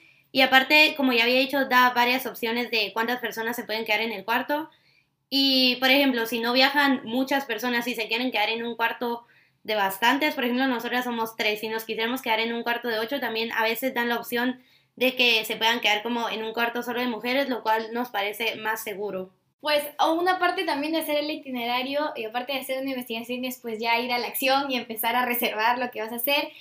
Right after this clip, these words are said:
Speaker 2: Hay algún-, muchas actividades que se pueden hacer y que también requieren un poquito de tiempo para ver cuestiones de seguridad y ese tipo de cosas.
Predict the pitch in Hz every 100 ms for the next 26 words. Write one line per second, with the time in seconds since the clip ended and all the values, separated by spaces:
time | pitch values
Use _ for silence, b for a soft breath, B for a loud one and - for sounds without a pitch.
0 | B 262 294 320 320 320 330 339 349 277
1 | 247 269 269 269 269 262 277 269 254 269
2 | 285 262 262 233 240 262 254 262 254 254
3 | 269 - 370 415 415 - 349 330 285 254
4 | 233 - _ - 262 262 262 277 294 285
5 | 233 220 208 - 214 208 233 233 240 240
6 | _ 233 240 240 233 226 214 208 208 220
7 | 226 233 220 - 214 208 - -